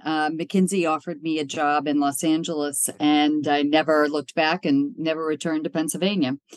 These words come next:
So I lived in, uh, Los Angeles and London, and then I started my work with boards working for an organization called Catalyst.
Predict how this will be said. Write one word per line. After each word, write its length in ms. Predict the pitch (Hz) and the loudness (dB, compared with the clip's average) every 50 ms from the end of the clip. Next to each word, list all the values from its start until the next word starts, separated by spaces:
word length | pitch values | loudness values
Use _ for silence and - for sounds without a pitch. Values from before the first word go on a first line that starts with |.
| _ _ _ _ _ _ _ _ | _ _ _ _ _ _ _ _
So 340 | - - - 190 175 165 156 | -2 0 2 4 4 4 4
I 140 | 127 160 165 | 2 2 2
lived 320 | 175 185 185 180 185 - | 2 2 2 0 0 0
in, 320 | 180 175 170 170 170 160 - | 0 0 0 0 -4 -4 -4
uh, 200 | - 160 160 156 | -2 0 0 2
Los 240 | 160 160 160 165 - | 4 2 2 2 2
Angeles 420 | 190 185 180 185 185 208 220 208 254 | 0 0 0 0 0 -2 -2 -2 -2
and 100 | 269 233 | -2 -2
London, 440 | 170 147 139 143 156 175 185 185 | 0 0 0 0 0 0 -2 -2
and 200 | - 156 165 170 | -4 -4 -4 -2
then 220 | 165 165 165 160 160 | -2 -2 -2 -2 -2
I 160 | - 147 156 | -2 -2 -2
started 800 | 156 - - - - - 214 233 262 285 311 330 330 320 285 247 | -2 -2 -4 -4 -4 -2 -2 -2 -2 -2 -2 -4 -4 -4 -4 -2
my 240 | 226 226 226 220 214 | -2 -2 -2 -2 -2
work 320 | 208 190 202 202 208 208 - | -2 -4 -4 -4 -4 -4 -2
with 280 | 185 175 151 147 139 | -2 -2 -2 -2 -2
boards 720 | 170 180 185 190 180 156 147 147 147 147 143 139 - - - _ _ _ _ _ _ _ - | 0 2 4 4 4 4 4 4 2 2 0 -2 -6 -6 -6 _ _ _ _ _ _ _ -2
working 480 | 185 202 214 208 - 214 202 196 175 - - _ | -2 0 0 2 2 2 4 2 2 0 -2 _
for 460 | - 180 170 165 170 165 160 160 160 - | -2 0 2 2 2 2 2 2 0 0
an 200 | 160 160 170 - | 0 -2 -2 -2
organization 720 | 143 180 180 180 196 180 160 - 175 160 - - 151 147 | 0 0 0 2 2 2 2 2 0 -2 -2 -2 -4 -6
called 260 | - 143 147 147 - | -4 -6 -8 -8 -8
Catalyst. 640 | - 240 294 311 214 139 - - 120 - - - | -6 -4 -2 -2 -2 -2 -4 -4 -4 -4 -4 -4